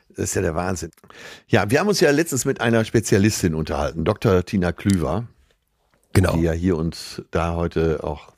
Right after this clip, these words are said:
Speaker 1: zu Wort kommt.
Speaker 2: Das können wir kurz schon mal vorwegschieben, ist die Direktorin und Gründerin von Kiez, K I E Z, von einem, ähm, s-, ähm, von einem, von einem, von einer Organisation,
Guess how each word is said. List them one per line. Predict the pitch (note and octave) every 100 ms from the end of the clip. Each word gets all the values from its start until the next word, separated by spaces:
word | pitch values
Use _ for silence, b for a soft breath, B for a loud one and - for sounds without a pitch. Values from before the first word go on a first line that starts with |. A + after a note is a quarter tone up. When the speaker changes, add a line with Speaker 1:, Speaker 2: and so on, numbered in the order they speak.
| _
Speaker 1:
zu | - D#2+
Wort | F2 -
kommt. | D2+ F#2 - B B B B B B B -
Speaker 2:
Das | G#2+ -
können | C#3+
wir | B2+
kurz | D3 D3
schon | C3+
mal |
vorwegschieben, | - G2+ - - F2+ A2
ist | A2 -
die | G#2+
Direktorin | A#2 G#2+ G2+ - D3 D3 G#2
und | G2+ -
Gründerin | A2+ C#3+ B2 A2 G#2+
von | - G2+ - _ -
Kiez, | - D3+ F#3 - -
K | A2+ A#2
I | A#2 A2+
E | G2 G2+
Z, | - - B2 - B B B B
von | - - G2+ G#2
einem, | - G2 G2+ G2+ G2+
ähm, | F#2 F#2+ F#2
s-, | - - -
ähm, | F2+ F2 E2
von | -
einem, | - E2+ E2+ E2+
von | -
einem, | D#2+ E2+ E2
von | -
einer | D#2+ G2
Organisation, | F2+ G2 F#2+ - G#2 B2 D3